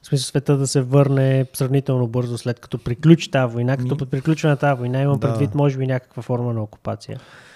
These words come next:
Speaker 2: М, трудно ми е да си го представя, защото вече духа е пуснат от бутилката, дето се вика. В смисъл, м,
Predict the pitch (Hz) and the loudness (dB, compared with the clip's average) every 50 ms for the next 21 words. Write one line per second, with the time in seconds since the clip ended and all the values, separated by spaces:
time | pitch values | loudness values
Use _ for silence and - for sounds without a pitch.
0 | - - 143 120 127 127 123 - - 135 147 160 160 156 151 131 117 - - 107 | -20 -12 -6 -2 -2 -2 0 0 0 2 2 4 4 4 4 2 2 0 -4 -8
1 | 101 - 98 85 - - - 87 85 85 87 98 98 - - - 110 107 - 120 | -6 -8 -10 -12 -12 -8 -6 -4 -4 -4 -4 -6 -8 -10 -6 -6 -6 -6 -4 -4
2 | 110 117 117 110 - - 104 107 - - 120 110 - 117 113 - 110 95 104 101 | -2 -2 -2 -2 -4 -10 -8 -8 -6 -4 -4 -4 -2 -4 -4 -4 -6 -8 -8 -10
3 | 95 101 - 107 101 - - - 95 90 87 82 - - 82 80 82 - - - | -10 -8 -4 -4 -4 -4 -6 -10 -8 -6 -6 -6 -8 -10 -10 -10 -10 -12 -12 -16
4 | - - 107 101 - - 104 101 98 - _ _ - 107 104 104 101 101 | -10 -8 -8 -8 -6 -4 -6 -6 -6 -8 _ _ -6 -4 -2 -2 -2 -2